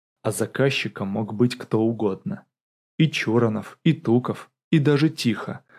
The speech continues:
которому Паша помогал так же сильно, как и мешал. Слишком уж крепко уважали Пашу.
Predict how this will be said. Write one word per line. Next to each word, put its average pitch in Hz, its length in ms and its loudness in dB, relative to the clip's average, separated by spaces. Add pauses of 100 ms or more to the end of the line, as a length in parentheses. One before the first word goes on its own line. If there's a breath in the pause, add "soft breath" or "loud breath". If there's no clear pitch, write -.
(120)
которому 107 540 -4
Паша 123 380 -2
помогал 107 480 -2
так 107 280 -4
же 107 120 -4
сильно, 135 480 0
как - 240 -4
и 123 40 0
мешал. 117 640 -4 (680)
Слишком 151 600 -2
уж 160 140 -2
крепко 160 440 2
уважали 107 560 0
Пашу. 104 540 -6